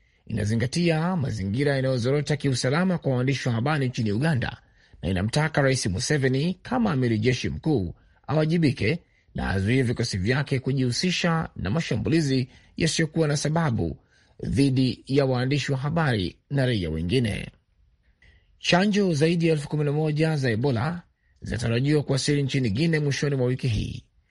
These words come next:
na zaidi zitafuata. Utoaji chanjo hizo unaweza kuanza kutolewa mapema iwezekanavyo kuanzia Jumatatu, shirika la afya ulimwenguni W H O na ofisa wa wizara ya afya ya Guinea walieleza hii leo Alhamisi.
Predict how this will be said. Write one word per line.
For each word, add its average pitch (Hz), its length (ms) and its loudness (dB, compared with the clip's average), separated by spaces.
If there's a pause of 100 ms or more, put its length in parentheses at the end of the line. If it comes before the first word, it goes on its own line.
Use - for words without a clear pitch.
(240)
na 90 100 -2
zaidi 143 360 4
zitafuata. 131 720 -2 (540)
Utoaji 127 420 0
chanjo 120 240 0
hizo 165 440 2 (380)
unaweza 127 440 0
kuanza 139 380 0
kutolewa 131 380 0
mapema 180 360 0
iwezekanavyo 117 720 -2 (320)
kuanzia 113 340 0
Jumatatu, 131 800 0 (320)
shirika 185 340 2
la - 100 -2
afya 135 260 0
ulimwenguni 123 640 0 (440)
W 143 200 0
H - 280 -4
O 143 340 0 (460)
na - 240 -4
ofisa 139 580 -2
wa 135 280 0
wizara 110 380 0
ya - 80 -4
afya 135 360 0
ya 107 60 2
Guinea 156 380 2
walieleza 175 540 2
hii - 200 -8
leo 127 280 2
Alhamisi. - 640 -8